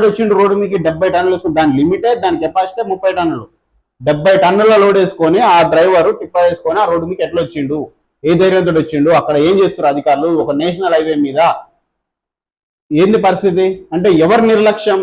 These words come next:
ఎవరెవరు లంచాలు తిన్నారు దాంట్లో? ఇప్పుడు ఆ, ఆ లారీ అయాలనే వచ్చిందా? అయాల యాక్సిడెంట్ అయింది కాబట్టి దొరికింది అంటే డైలీ అలాంటివి పోతూనే ఉంటాయి కదా.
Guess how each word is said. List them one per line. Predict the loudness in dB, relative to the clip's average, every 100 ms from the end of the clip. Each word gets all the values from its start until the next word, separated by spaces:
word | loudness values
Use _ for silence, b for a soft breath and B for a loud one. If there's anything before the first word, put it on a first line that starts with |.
| 2
ఎవరెవరు | 2 4 4 2
లంచాలు | 2 2 2 2
తిన్నారు | 0 0 0
దాంట్లో? | 0 0 2 2 0 -8 _ _ _ _ _ _ _ _ _ _ _
ఇప్పుడు | -6 0
ఆ, | 4 4 4
ఆ | 4
లారీ | 4 4 4
అయాలనే | 4 4 4 4
వచ్చిందా? | 2 0 0 0
అయాల | 2 4 4
యాక్సిడెంట్ | 2 0 -2 0
అయింది | 0 2
కాబట్టి | 2 0
దొరికింది | -2 -2 -2 -2
అంటే | -2 0
డైలీ | 0 2 2
అలాంటివి | 2 0 -2 -2
పోతూనే | -4 -2
ఉంటాయి | 0 0 0
కదా. | -2